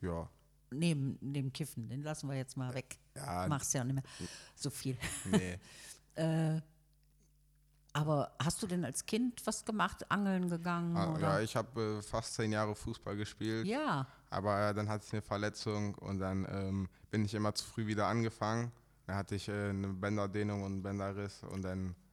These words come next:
Speaker 2: Oh.
Speaker 1: hatte ich nach jedem Spiel so starke Schmerzen, dass ich gefühlt zwei Tage nicht mehr laufen konnte und dann
Speaker 2: Okay.
Speaker 1: habe ich da keinen Sinn mehr drin gesehen und aufgehört.
Speaker 2: Und, aber der Sport hat dir an sich Spaß gemacht?
Speaker 1: Der Sport hat mir an sich sehr Spaß gemacht, ja.
Speaker 2: Gibt's denn eine Alternative, was du machen kannst mit diesen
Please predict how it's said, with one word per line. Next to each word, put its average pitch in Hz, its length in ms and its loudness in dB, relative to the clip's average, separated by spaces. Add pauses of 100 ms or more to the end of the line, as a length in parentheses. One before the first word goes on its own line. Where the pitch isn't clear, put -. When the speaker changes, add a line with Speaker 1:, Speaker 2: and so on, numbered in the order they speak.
(200)
Speaker 2:
Oh. 185 80 -2
Speaker 1:
hatte 107 220 0
ich - 100 -4
nach 104 120 2
jedem 107 260 2
Spiel 104 440 -2
so 104 80 -2
starke 101 320 -2
Schmerzen, 101 400 -4
dass 101 160 -2
ich - 60 -16
gefühlt 104 320 -4
zwei 101 160 -2
Tage 101 260 0
nicht 95 140 -4
mehr 98 100 0
laufen 98 300 0
konnte 95 480 -2
und 95 100 -2
dann 92 200 0
Speaker 2:
Okay. 156 280 -6 (140)
Speaker 1:
habe 101 160 0
ich 95 80 -2
da 101 120 0
keinen 95 200 -2
Sinn 104 180 2
mehr 95 140 2
drin 98 200 0
gesehen 95 280 2
und 85 100 0
aufgehört. 87 540 -4 (360)
Speaker 2:
Und, 180 220 0 (160)
aber 160 160 0
der 160 100 0
Sport - 320 -4
hat 208 140 -6
dir 151 120 0
an 165 100 -2
sich 190 180 -4
Spaß - 300 -6
gemacht? 131 320 -4
Speaker 1:
Der 87 80 -2
Sport 101 320 0
hat 107 100 2
mir 98 100 2
an 95 120 2
sich 101 240 0
sehr 90 160 -2
Spaß 85 340 -6
gemacht, 85 320 -4
ja. 85 220 -2 (200)
Speaker 2:
Gibt's - 220 -8
denn 156 140 0
eine 123 80 -2
Alternative, 165 760 -4
was 170 240 -2
du - 80 -2
machen 160 260 0
kannst 156 380 -2
mit 190 320 0 (220)
diesen 160 640 -4